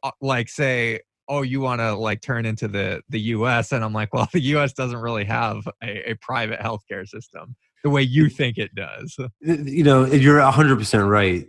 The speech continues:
Speaker 1: Yeah.
Speaker 2: Th-, you, you know, it's almost like the option is you can have the socialist model or you can have the fascist model. And
Speaker 1: Right,
Speaker 2: Americans
Speaker 1: yeah.
Speaker 2: have chosen the fascist
Speaker 1: Yeah,
Speaker 2: model.
Speaker 1: yeah,
Speaker 2: It's the only
Speaker 1: exactly. <laughs>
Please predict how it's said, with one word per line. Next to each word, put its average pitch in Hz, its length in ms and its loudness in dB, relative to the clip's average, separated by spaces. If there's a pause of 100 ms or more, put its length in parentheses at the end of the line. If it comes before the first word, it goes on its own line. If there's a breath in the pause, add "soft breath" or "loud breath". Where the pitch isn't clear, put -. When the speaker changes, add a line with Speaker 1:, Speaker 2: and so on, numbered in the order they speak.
Speaker 1:
Yeah. 110 220 -4
Speaker 2:
Th-, 120 160 -4 (840)
you, 139 200 4
you 135 300 2
know, 107 340 4 (320)
it's 143 200 -2
almost 180 240 4
like 151 80 4
the 131 100 4
option 131 320 4
is 110 80 0
you 120 60 -2
can 123 100 2
have 107 120 0
the 101 40 -8
socialist 131 580 0
model 120 340 4
or 120 60 0
you 117 60 0
can 113 80 -2
have 95 80 -2
the 95 80 -8
fascist 107 540 -2
model. 85 420 -2 (220 soft breath)
And 113 100 -2
Speaker 1:
Right, 110 120 4
Speaker 2:
Americans 120 400 2
Speaker 1:
yeah. - 40 -8
Speaker 2:
have 104 160 -2
chosen 110 320 2
the 101 60 0
fascist 107 500 0
Speaker 1:
Yeah, 92 80 0
Speaker 2:
model. 80 400 0
Speaker 1:
yeah, - 220 -8
Speaker 2:
It's 110 140 -4
the 151 140 6
only 147 120 8
Speaker 1:
exactly. - 20 8
<laughs> 127 40 0